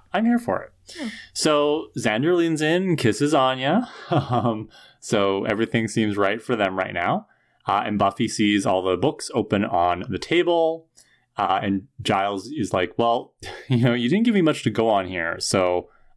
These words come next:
Speaker 1: you know, he can't narrow down the search. He says, "Can you be more specific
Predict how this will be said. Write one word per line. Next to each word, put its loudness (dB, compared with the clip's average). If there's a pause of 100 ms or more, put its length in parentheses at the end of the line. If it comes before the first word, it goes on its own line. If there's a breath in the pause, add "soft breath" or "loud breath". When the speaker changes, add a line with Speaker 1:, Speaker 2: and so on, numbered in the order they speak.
(100)
Speaker 1:
you 0
know, -2
he -10
can't -2
narrow 2
down 0
the -2
search. -6 (320)
He 0
says, 0
"Can -2
you 2
be 2
more 2
specific -2